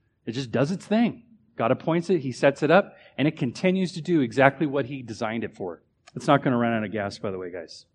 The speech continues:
for any of those out there who are worried about, you know, global warming or cooling. It's not running out of gas anytime soon.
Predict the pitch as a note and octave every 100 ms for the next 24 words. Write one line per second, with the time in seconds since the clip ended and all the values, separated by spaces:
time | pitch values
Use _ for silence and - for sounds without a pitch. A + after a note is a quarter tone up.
0 | _ - G2+ G2 F#2+ F#2 F#2 G#2 F#2+ F#2+
1 | F2+ G2+ G2 F#2 F2+ F2+ _ _ _ _
2 | _ - F#2 G2 A2+ A2 G#2 G2+ A2 G#2+
3 | F#2+ F#2 F2+ - _ _ C3+ G#2+ F2 D#2+
4 | _ _ _ _ - C3+ B2 B2 A#2 A2+
5 | G#2+ G2+ F#2+ A2+ G2+ B2 G2 - A2